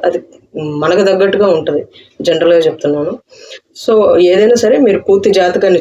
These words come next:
చూసుకున్న తర్వాతనే, ఆ, ముందుకు వెళ్ళడం అనేది అది శ్రేయస్కరమైనటువంటి మార్గం. But in generally శుక్రుడికి అయితే మాత్రం ఇవి రెమెడీస్ and, ఆ, సింప్టమ్స్ అయితే మాత్రం ఇవి. And, ఆ,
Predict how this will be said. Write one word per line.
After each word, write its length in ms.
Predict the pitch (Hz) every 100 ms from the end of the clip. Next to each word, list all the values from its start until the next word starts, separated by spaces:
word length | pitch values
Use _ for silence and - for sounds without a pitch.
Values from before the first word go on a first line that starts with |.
| -
చూసుకున్న 320 | 165 160 180 170
తర్వాతనే, 800 | 160 151 170 175 180 214 277 277 _ _ _ -
ఆ, 280 | 160 156 160
ముందుకు 340 | 151 185 185
వెళ్ళడం 280 | 185 175 170
అనేది 540 | 165 160 170 262 220 - -
అది 180 | - 220
శ్రేయస్కరమైనటువంటి 1000 | 220 202 196 202 196 185 165 156 160 151
మార్గం. 340 | 151 147 - - - - _ 214
But 420 | 262 - - 190
in 80 | 196 202
generally 420 | 196 202 294 - - _ _ _ _ - -
శుక్రుడికి 420 | - 190 185 180
అయితే 180 | 165 165
మాత్రం 420 | 160 156 - - _ _ _ _
ఇవి 180 | 160 175
రెమెడీస్ 520 | 160 165 170 170 -
and, 540 | 254 277 185 151 151 147 147 143 143 - _ _ _ - -
ఆ, 80 | 151
సింప్టమ్స్ 540 | - 165 156 147 -
అయితే 180 | 147 147
మాత్రం 380 | 147 147 190 160
ఇవి. 280 | - - - _ _ - -
And, 200 | 156 151
ఆ, 140 | 151